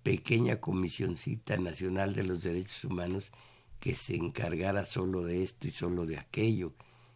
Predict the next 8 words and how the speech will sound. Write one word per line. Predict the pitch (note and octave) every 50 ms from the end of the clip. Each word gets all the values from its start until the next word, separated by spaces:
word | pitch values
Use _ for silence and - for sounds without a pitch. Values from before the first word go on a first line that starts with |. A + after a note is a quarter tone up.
| - - - - - -
a | - C#2 D#2 D#2
base | D#2 E2+ F#2 G2+ G2 - - G#2 F#2+ E2+
de, | C#2 D#2+ D#2+ D2+ C#2 D2 - -
de, | D#2 D#2 D#2 D#2+ D#2+ D2 C2+ - - - - - - - - - - - - - - -
de | C2+ C2 D#2 D2+ D2 C#2 B1+ - C2+ C2+ - - - - - - - - - - - - - -
mucho | E2 G#2+ B2+ C3+ C3 - A#2 G#2
dinero. | E2+ F2+ E2 D#2 D#2 D2+ D2+ C#2 C#2 C#2+ - - - - - - - - - - -
Entonces, | - A2 G2+ - - A#2+ A#2 A2+ G2+ - G2+ -